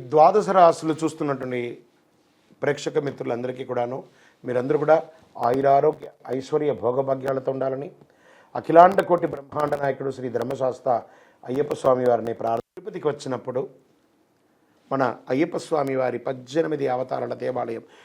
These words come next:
బ్రహ్మశ్రీ డాక్టర్ చంద్రమౌళి గురుస్వామి గారు నిర్మించినటువంటి ఈ దేవాలయాన్ని దర్శనం చేసుకోండి. మీ కోరిన వారికి కొంగు బంగారం, ఎవరు ఏ కోరిక కోరుకున్నా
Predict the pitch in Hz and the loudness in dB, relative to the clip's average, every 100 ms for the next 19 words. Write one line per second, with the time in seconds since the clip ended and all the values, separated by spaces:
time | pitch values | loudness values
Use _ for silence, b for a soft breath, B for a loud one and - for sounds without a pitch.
0 | b - 127 139 143 143 139 123 120 131 | b -10 -4 -4 -4 -4 -4 -2 -4 -6
1 | 127 131 131 156 160 131 127 - 127 120 | -10 -8 -6 -6 -4 -6 -8 -6 -8 -6
2 | 120 117 123 131 127 127 117 120 143 - | -8 -6 -10 -10 -12 -12 -12 -12 -12 -14
3 | b b - 123 123 135 131 131 120 117 | b b -10 -2 0 2 0 -4 -6 -6
4 | 117 - 147 131 127 - 123 117 131 - | -8 -8 -8 -8 -8 -8 -8 -8 -10 -16
5 | b b b 131 131 131 - - - 170 | b b b -6 -6 -6 -20 -8 2 2
6 | 190 185 151 139 135 151 143 139 147 131 | 2 0 0 0 0 -8 -6 -4 -2 -2
7 | 127 120 - b b b 131 151 175 135 | -2 -4 -6 b b b -2 0 0 0
8 | 147 151 156 156 156 - 131 117 120 120 | -2 -2 0 0 -2 -8 -8 -8 -10 -8